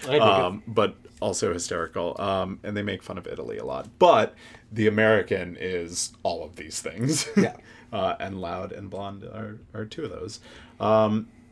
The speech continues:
Speaker 2: we talked a little bit about this before, but also the height of excellence. So, like, Baby Steps is a good example of, like, you know, uh, so is Hajime no Ippo, of, like, two sports animes where, like, the pinnacle of sports is kind of represented by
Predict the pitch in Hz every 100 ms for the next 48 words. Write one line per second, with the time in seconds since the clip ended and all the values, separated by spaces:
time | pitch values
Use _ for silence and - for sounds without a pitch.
0 | - - - - - - - - 123 127
1 | 170 - 120 113 104 101 90 87 90 -
2 | 90 - - 87 117 - 151 120 95 90
3 | 110 104 - - - 90 - - 85 85
4 | 101 - 101 95 101 98 98 - 92 -
5 | 95 92 90 90 87 90 90 85 85 85
6 | 82 85 90 71 82 - - - - -
7 | - - 98 80 52 - 92 87 82 82
8 | - 107 - 98 92 87 92 87 85 85
9 | 87 - 110 110 95 92 90 85 87 -
10 | 98 - 107 101 104 95 90 87 87 92
11 | 87 85 82 - - 85 - - 87 80
12 | 82 82 87 - - 82 80 - - 92
13 | 80 76 76 87 85 76 - -